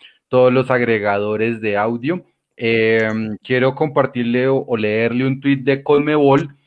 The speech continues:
Dice, "El gobierno de Colombia aprobó los protocolos de concentración sanitaria presentados por Conmebol para la disputa de los partidos de Libertadores y Sudamericana dos mil veinte". Yo tengo una pregunta, pues seguramente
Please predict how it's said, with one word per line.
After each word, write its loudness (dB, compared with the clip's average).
Dice, 0
"El -2
gobierno 2
de 0
Colombia 0
aprobó 0
los -4
protocolos -8
de -6
concentración -8
sanitaria -2
presentados 0
por -4
Conmebol -2
para 2
la 2
disputa -4
de 0
los -4
partidos -4
de 0
Libertadores 0
y -20
Sudamericana -6
dos -6
mil -8
veinte". -2
Yo 2
tengo 2
una 2
pregunta, 0
pues -20
seguramente -4